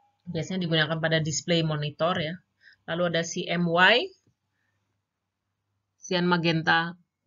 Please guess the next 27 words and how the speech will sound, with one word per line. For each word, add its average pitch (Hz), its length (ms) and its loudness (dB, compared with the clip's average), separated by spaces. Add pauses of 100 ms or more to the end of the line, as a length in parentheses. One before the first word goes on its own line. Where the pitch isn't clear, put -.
(160)
yellow, 170 480 2 (1040)
adalah 160 320 0
sistem 185 400 0
subtraktif 190 1120 -2
yang 180 80 2
digunakan 156 460 0
untuk 175 340 -4
pencetakan. 165 760 -4 (120)
Jadi 190 320 2
kalau 180 320 0
Anda 165 320 -6
tahu, 220 400 -4
la-, 165 240 -4 (240)
monitor 170 880 -2 (240)
komputer 170 560 -6
itu 240 160 -10
menggunakan 165 480 -6
sistem 170 320 -6
R 156 160 -2
G 156 160 -4
B, 233 160 0
sedangkan 160 560 -6
printernya 220 640 -2
menggunakan 160 560 -10
C - 240 -14
M 156 240 -10
Y. 139 240 -8